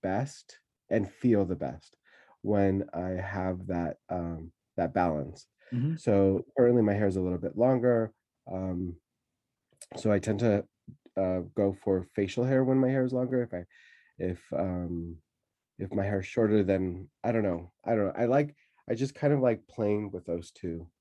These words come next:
Speaker 1: um, and just finding, like, my groove within that. I don't know. I
Speaker 2: Yeah.
Speaker 1: feel, I feel, yeah, like, my best or truest self. Um, and it, I don't know, I feel like it shouldn't really say anything about, um,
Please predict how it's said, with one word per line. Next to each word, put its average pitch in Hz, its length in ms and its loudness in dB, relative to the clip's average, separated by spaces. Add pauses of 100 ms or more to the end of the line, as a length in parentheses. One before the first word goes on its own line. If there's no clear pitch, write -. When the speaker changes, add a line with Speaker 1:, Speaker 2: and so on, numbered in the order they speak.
(140)
Speaker 1:
um, 87 380 -6 (640)
and 95 260 -2
just 95 240 -6 (200)
finding, 104 280 2
like, 92 200 -2
my 90 140 -2
groove 92 480 -2 (100)
within 92 360 -2
that. 80 240 -8 (280)
I - 120 -10
don't 147 160 0
know. 156 60 0
I 123 100 -2
Speaker 2:
Yeah. 101 100 -6 (100)
Speaker 1:
feel, 104 460 -4 (560)
I 104 40 -8
feel, 117 440 0
yeah, 98 280 0
like, 90 220 -8
my 95 140 -4
best 95 420 -6 (720)
or 98 120 -4
truest - 420 -4
self. 85 260 -4 (880)
Um, 87 460 -6 (280)
and 127 120 6
it, 139 200 0 (200)
I 143 60 -8
don't 180 120 -2
know, 143 200 4 (100)
I - 60 -20
feel 156 140 2
like 180 180 2
it 147 100 -4
shouldn't 147 280 0
really 139 220 0
say 131 200 -4
anything 127 340 -2
about, 107 380 -2 (680)
um, 87 440 -10